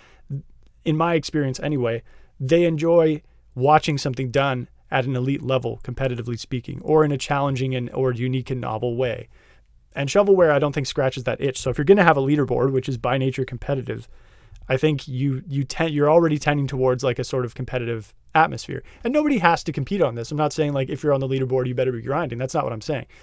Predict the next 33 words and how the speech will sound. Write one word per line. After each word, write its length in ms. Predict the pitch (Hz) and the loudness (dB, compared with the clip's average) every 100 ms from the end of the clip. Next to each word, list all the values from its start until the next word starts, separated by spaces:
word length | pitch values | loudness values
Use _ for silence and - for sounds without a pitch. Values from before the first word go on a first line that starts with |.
| - | -20
The 80 | 143 | 0
point 200 | 175 180 | 2 2
is, 60 | 156 | 0
if 140 | 147 | -2
you 80 | 139 | 0
have 240 | 143 226 | 2 4
a 60 | 175 | 2
leaderboard, 480 | 139 127 117 127 131 | 0 -4 -2 0 0
the 140 | 139 | 0
idea 300 | 135 147 185 | 0 4 2
is 120 | 147 | 2
that 100 | 135 | -2
you're 160 | 123 127 | -2 -2
incentivizing 640 | 123 151 147 127 117 117 | -2 -2 -2 -2 -4 -4
competition 600 | 117 117 120 - 165 117 | -8 -8 -8 -6 -6 -6
there, 160 | 113 107 | -8 -6
right? 240 | 120 127 - - | -4 -6 -8 -20
Because 300 | - 123 - | -8 -8 -8
people 260 | - 131 113 | -8 -6 -6
wanna 160 | 110 | -4
be 80 | 123 | -2
at 80 | 147 | -2
the 40 | |
top 220 | 175 202 | 0 0
of 120 | 139 117 | -2 -10
it. 100 | 120 | -12
It's 160 | - | -10
a, 80 | 120 - | -10 -10
it's 160 | 127 127 | -12 -10
a 40 | |
human 280 | 143 131 123 | -6 -6 -4
thing, 260 | 190 175 - _ _ _ _ _ _ _ - | -4 -4 -6 _ _ _ _ _ _ _ -14
um, 420 | 123 117 113 147 | -8 -6 -8 -10